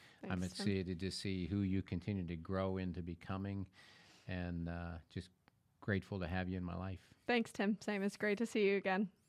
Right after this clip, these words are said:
Speaker 1: All right. For now, this is Tim Howard. I'm the host of Reflect the Life You Want. Go out there and live a life of greatness.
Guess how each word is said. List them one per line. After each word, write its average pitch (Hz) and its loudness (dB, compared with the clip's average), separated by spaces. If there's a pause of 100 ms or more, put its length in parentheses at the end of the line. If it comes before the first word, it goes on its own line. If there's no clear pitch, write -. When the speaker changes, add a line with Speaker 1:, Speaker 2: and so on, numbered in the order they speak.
(280)
Speaker 1:
All 113 12
right. 131 12
For - 6
now, 123 12
this 117 8
is 117 8
Tim 127 10
Howard. 120 12
I'm 110 8
the 104 8
host 117 8
of 98 4
Reflect 101 4
the 113 4
Life 107 6
You 107 4
Want. 104 4
Go 104 4
out 101 4
there 101 2
and 92 2
live 92 2
a - 0
life 90 2
of 78 -4
greatness. - -4